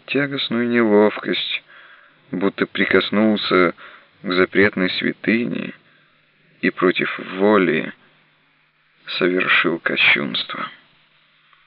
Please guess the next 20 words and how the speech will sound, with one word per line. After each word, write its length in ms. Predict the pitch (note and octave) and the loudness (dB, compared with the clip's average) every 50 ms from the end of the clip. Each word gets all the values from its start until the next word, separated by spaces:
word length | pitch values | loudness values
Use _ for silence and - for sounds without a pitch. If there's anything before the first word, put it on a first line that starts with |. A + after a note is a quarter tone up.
| _ _ _ _ _ _ _ _ _ _ _ _ _ _ _ _ _ _ _ _ _ - | _ _ _ _ _ _ _ _ _ _ _ _ _ _ _ _ _ _ _ _ _ -2
Уложив 640 | G2 G#2 A2 A2+ A2+ B2 C#3 C#3+ C3+ - - - - - | 2 4 6 6 6 6 4 4 2 0 -4 -6 -6 -4
Жаклин 460 | - - G#2+ G#2 - A2+ A#2+ B2+ B2 | 0 0 2 2 4 4 4 4 2
в 80 | - | 0
постель, 580 | - - G2 - - - - A#2 B2 B2+ B2+ B2+ - - - - _ _ _ _ _ _ _ _ _ _ _ _ _ _ _ - | 0 0 0 0 -2 0 4 4 6 6 4 2 -2 -10 -20 -20 _ _ _ _ _ _ _ _ _ _ _ _ _ _ _ -8
банкир 500 | F#2+ F2 G#2 A2 A#2 A2+ - C#3+ C#3+ C3+ | 0 4 4 4 6 4 2 4 4 4
возвратился 640 | C3 B2 A2+ A#2 A#2+ A#2+ - C3 C3+ C3+ - B2+ | 4 4 6 4 4 4 4 4 2 4 2 -2
в 60 | - - | -2 0
комнату 460 | - B2 B2 B2 A#2+ A2+ - G2+ F#2 | 2 4 4 4 4 2 0 -2 -2
сына, 480 | - - B2+ C#3 C#3+ C3+ C3 B2+ A#2+ - - - - - - - - | 0 2 2 4 4 4 4 4 2 -2 -6 -18 -18 -18 -20 -14 -8
чтобы 340 | - - - G#2+ G2 G#2+ G#2 | -6 -2 0 2 4 4 4
взять 420 | G2 F#2+ G2+ A#2+ B2+ A#2+ - - - - | 4 6 6 6 6 6 4 -2 -6 0
то, 340 | - B2 C3+ C#3+ C#3 B2+ A2+ | 2 4 4 6 4 4 4
зачем 560 | F#2+ G2 F#2 - - - - B2 C3 C3 A#2+ - | 4 4 4 4 4 4 4 4 2 0 -2 -4
сюда 320 | - - F#2+ F#2+ G2+ G#2+ | -4 -2 2 2 2 2
приходил. 720 | - - F#2+ F#2+ - - G2 F#2 - - E2+ C#2+ C#2 - - - _ _ _ _ _ _ _ _ _ _ _ _ _ _ _ _ _ _ _ _ _ _ _ _ _ _ _ - - | 2 0 -2 -2 0 0 0 0 2 0 0 0 0 -2 -6 -12 _ _ _ _ _ _ _ _ _ _ _ _ _ _ _ _ _ _ _ _ _ _ _ _ _ _ _ -14 -8
Достав 640 | - F2 F#2+ F#2+ - - - G2+ G2 G2 G2 - - | -2 0 0 0 0 2 4 6 6 6 6 4 -2
из 140 | - - - | -6 -4 -2
секретера 720 | G2+ G2 - G#2 F#2+ - - G2+ G2 G2 F#2+ F#2+ F#2 F#2 | -2 -2 -2 -2 -2 2 4 6 6 6 6 6 4 4
заветные 560 | F2+ G2 F#2+ F#2 G2 G2 - - F#2 F2 F2 | 4 4 4 6 4 4 2 2 0 0 2
папки, 520 | - - - A2 - - - - A2 G#2 | 4 4 4 4 4 0 -6 -10 -10 -10